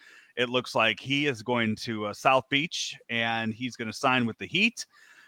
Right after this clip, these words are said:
And Russell Westbrook is going to stay in Los Angeles. Uh, the Jazz are going to buy him out, and, uh, the, uh, he's going to go to the Clippers.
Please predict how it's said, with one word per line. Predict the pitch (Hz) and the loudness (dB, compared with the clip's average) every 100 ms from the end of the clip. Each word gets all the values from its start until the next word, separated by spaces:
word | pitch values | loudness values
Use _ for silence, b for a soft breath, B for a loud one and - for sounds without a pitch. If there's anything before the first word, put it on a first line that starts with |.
| b | b
And | 139 139 139 | 6 8 8
Russell | 151 156 156 | 6 6 4
Westbrook | 151 156 - 156 147 | 6 4 4 4 4
is | 139 | 2
going | 117 147 143 | 4 4 4
to | |
stay | 143 - 180 202 | 0 4 8 8
in | 196 175 160 | 8 4 6
Los | 143 135 | 8 6
Angeles. | 170 175 160 170 170 165 - | 6 4 6 6 6 4 0
Uh, | 131 127 | 4 4
the | 123 | 2
Jazz | 110 135 147 151 131 | 0 4 6 6 4
are | 123 | -4
going | 110 117 107 - _ _ _ _ _ | -4 -6 -6 -12 _ _ _ _ _
to | 147 | 0
buy | 123 117 | 4 6
him | 113 180 165 | 6 8 10
out, | 160 156 - - b b b - | 10 8 2 -12 b b b 0
and, | 131 127 127 123 127 131 | 4 6 6 4 4 4
uh, | 127 120 120 | 2 2 -4
the, | 120 127 120 | -4 0 2
uh, | 113 | 0
he's | 110 139 127 | 0 -2 0
going | 127 | 0
to | 120 | 2
go | 117 117 | 2 0
to | - 104 | 0 -8
the | - | -12
Clippers. | - 123 - - - - - | -4 -4 -4 -12 -10 -10 -10